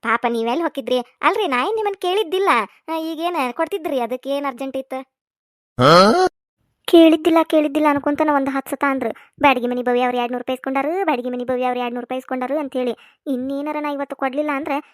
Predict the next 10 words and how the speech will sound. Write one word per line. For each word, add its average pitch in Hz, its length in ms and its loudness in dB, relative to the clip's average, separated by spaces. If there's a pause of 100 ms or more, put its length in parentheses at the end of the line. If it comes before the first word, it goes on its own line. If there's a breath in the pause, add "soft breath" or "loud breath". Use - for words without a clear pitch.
(120)
ಇನ್ನ 262 160 -6
ಎರಡ್ 262 200 -6
ಸತ 277 180 -10
ಅಂತಿದ್ರು, 254 380 -6
ಎಷ್ಟ್ 247 180 -6
ಮಂದಿ 269 220 -6
ಮುಂದ್ 277 220 -6
ಅಂತಿದ್ರು, 254 340 -6
ಯಾರಿಗ್ 254 280 -6
ಗೊತ್ತು? 262 240 -4